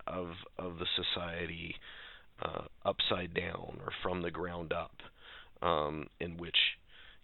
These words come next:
you know, the point of the aristocracy is not to lord it over everybody else, but to keep the, uh, to, but to keep the region, um,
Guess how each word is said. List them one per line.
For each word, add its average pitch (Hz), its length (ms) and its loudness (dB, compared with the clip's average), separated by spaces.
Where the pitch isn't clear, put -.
you 87 60 0
know, 82 180 -2
the 87 80 -2
point 98 380 2
of 95 120 -2
the 87 140 0
aristocracy 85 960 4
is 85 100 -6
not 98 260 4
to 92 100 -2
lord 87 320 6
it 87 100 6
over 85 320 0
everybody 85 480 2
else, 101 300 10
but 92 140 2
to - 80 -2
keep - 260 0
the, 82 220 -2
uh, 82 420 -4
to, - 160 2
but - 140 -2
to - 80 -2
keep - 300 0
the 87 80 0
region, 85 600 2
um, 82 440 -4